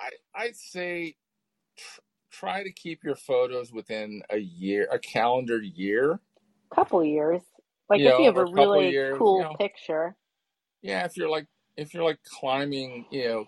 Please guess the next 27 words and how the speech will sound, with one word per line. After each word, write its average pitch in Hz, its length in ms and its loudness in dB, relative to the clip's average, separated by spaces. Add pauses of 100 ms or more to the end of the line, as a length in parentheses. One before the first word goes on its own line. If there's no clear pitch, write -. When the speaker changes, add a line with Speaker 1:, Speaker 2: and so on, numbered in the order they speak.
Speaker 1:
K 139 220 2
two 151 360 0
or 135 240 6
Everest, 131 540 0 (300)
yeah, 190 240 4
throw 202 260 -4
that 160 240 0
photo 120 360 -2
in 107 200 -10
too, 107 320 -6
you 95 140 -8
know, 92 400 -10
just 113 240 -4
to, 101 160 -2 (240)
you 226 120 0
know, 180 60 4
it 165 60 4
Speaker 2:
Yeah. - 20 4
Speaker 1:
doesn't 165 220 4
matter 117 160 -2 (460)
if - 140 0
that 135 200 4
one's 127 160 -4
a 123 60 0
little 117 240 -2
bit 101 220 -6
dated. 95 440 -4